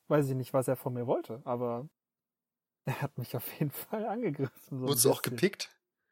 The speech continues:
Speaker 1: Nein, zum Glück nicht.
Speaker 2: Ah.
Speaker 1: Ich hatte richtig Angst, weil wenn der, wenn der lospickt, ich glaub, da tut richtig weh.
Speaker 2: Mhm.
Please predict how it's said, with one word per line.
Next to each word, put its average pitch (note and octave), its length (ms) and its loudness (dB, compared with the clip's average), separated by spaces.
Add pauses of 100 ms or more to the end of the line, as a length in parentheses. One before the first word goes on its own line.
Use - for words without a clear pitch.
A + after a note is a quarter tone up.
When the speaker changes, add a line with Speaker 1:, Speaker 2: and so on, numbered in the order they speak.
(200)
Speaker 1:
Nein, D3 240 8
zum C#3 160 -2
Glück C3+ 180 0
nicht. D#3 220 2
Speaker 2:
Ah. B2+ 100 6
Speaker 1:
Ich A#2 60 4
hatte C#3 180 2
richtig C#3+ 320 -2
Angst, C#3+ 400 -2
weil B2+ 240 4
wenn C3+ 180 0
der, C3 360 6
wenn C3+ 120 0
der C3 100 2
lospickt, D#3 560 0
ich - 120 -6
glaub, C#3 180 -2
da C3+ 100 -2
tut - 220 -4
richtig C3 360 -2
weh. B2+ 220 2 (140)
Speaker 2:
Mhm. B2 380 0